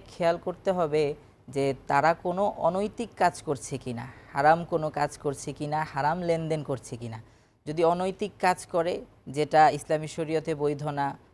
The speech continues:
বা মানবিক দিক থেকে বৈধ না, এমনিভাবে যদি হারাম লেনদেন হয়,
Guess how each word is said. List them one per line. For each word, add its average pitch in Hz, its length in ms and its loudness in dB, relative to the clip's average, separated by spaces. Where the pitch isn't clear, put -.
বা 135 240 2
মানবিক 151 480 -2
দিক 147 200 -6
থেকে 156 220 -2
বৈধ 147 280 0
না, 147 260 -2
এমনিভাবে 151 720 0
যদি 143 480 -2
হারাম 180 440 4
লেনদেন 151 460 0
হয়, 143 300 0